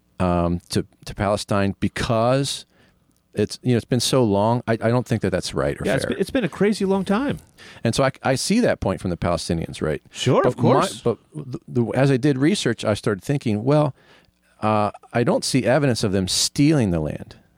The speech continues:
Speaker 1: I see evidence, and apparently a lot of evidence, of them buying the land. Um,
Speaker 2: Sure, but also taking over.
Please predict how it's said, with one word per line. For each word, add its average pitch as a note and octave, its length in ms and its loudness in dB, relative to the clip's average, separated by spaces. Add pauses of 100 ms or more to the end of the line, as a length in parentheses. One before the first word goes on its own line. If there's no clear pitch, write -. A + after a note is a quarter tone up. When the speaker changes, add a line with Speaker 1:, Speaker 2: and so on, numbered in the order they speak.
(120)
Speaker 1:
I G#2 140 0
see A#2+ 300 0
evidence, A#2+ 500 0 (120)
and G#2+ 140 2
apparently C3 320 0
a E2+ 80 2
lot A2+ 240 2
of F2 100 -2
evidence, E2 360 -4
of F#2 120 -4
them F#2 180 0
buying F#2 560 -2 (600)
the F2 120 -2
land. C#2 420 -4 (560)
Um, E2 500 -2 (920)
Speaker 2:
Sure, A3 360 2
but E3 160 0
also F#3+ 400 0
taking C3+ 500 -4
over. F2 440 0